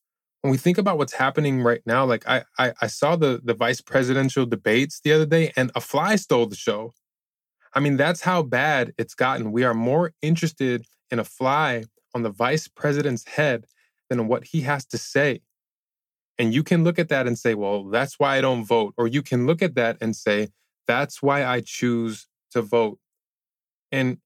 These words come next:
I wanna share this because I, I, I read it online and I think it's the perfect metaphor for what we're talking about today. Voting isn't marriage. It's public transport. You're not waiting for the one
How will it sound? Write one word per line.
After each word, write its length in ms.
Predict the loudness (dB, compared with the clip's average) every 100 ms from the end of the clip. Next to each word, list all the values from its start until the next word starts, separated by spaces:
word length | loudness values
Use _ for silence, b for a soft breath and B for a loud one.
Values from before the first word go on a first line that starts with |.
| _ _ _
I 60 | 0
wanna 140 | 2
share 280 | 2 2 2
this 160 | 0 -4
because 280 | -4 0
I, 300 | 2 0 0
I, 40 | -2 -4 _ _ _ _ _ -18 -4
I 60 |
read 180 | 0 2
it 100 | 2
online 460 | 2 2 2 0 -2
and 120 | -4
I 60 | -2
think 200 | -2 -4
it's 140 | -4
the 80 | -10
perfect 560 | -6 -4 -2 -2 -4 _ _ _ _ -4
metaphor 580 | 0 0 -2 -6 -10 -6
for 80 | -4
what 120 | -2
we're 120 | -4
talking 400 | -2 -2 -2 -2
about 260 | -2 -4 -6
today. 300 | -2 -2 -4 -12 _ _ _ _ _
Voting 640 | -6 0 2 4 2 2 -2 _ _
isn't 460 | -2 2 0 -2 -8 -20 _ _ _ _ _
marriage. 680 | 0 2 4 0 -4 -20 -20 _ _ _ _ _ _ _ _ _
It's 160 | -6 -6
public 580 | -8 -2 0 0 -2 -8
transport. 840 | -6 0 0 0 -4 -8 -8 -14 _ _ _ _ _ _ _ _
You're 120 | 0
not 200 | 0 -2 -2
waiting 500 | 0 2 0 0 -2
for 200 | -2 0
the 120 | 0
one 320 | -2 -6 -10